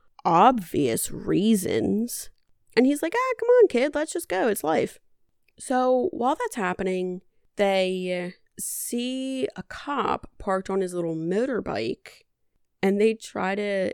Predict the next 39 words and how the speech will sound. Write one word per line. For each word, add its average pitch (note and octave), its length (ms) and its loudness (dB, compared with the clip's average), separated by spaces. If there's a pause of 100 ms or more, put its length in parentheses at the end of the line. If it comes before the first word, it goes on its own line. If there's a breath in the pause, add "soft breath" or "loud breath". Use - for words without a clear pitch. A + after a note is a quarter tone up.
(100)
explain G#3 540 -2
their F#3+ 140 -2
situation G#3 760 -4
to - 140 -12
him, F3 380 -2 (160)
and F3 140 0
it's - 420 -6 (600)
not G3+ 460 0
going C#4 440 0
well, - 400 -6 (540)
obviously. - 1080 -4 (300)
And F#3+ 160 -2
the F#3+ 60 -2
part - 300 0
he - 280 -2
really - 240 4
only E3+ 220 -4
even - 200 -2
cares - 240 -4
about G3 340 2
is - 80 -6
the G#3 80 -4
fact A3 260 -4
that - 160 -2
Max F3 360 0
is B3+ 100 -6
a C4+ 80 -6
virgin. C#4 520 -4
He's F#3 180 -2
like, G3+ 160 -2
"Oh, B3+ 300 4
yeah, G3 260 6
you're G3 260 2
a F#3 40 -2
virgin, F#3+ 340 -2
you F#3 120 0
lit F#3+ 180 -2
the F#3+ 60 -8
candle." G#3 500 -4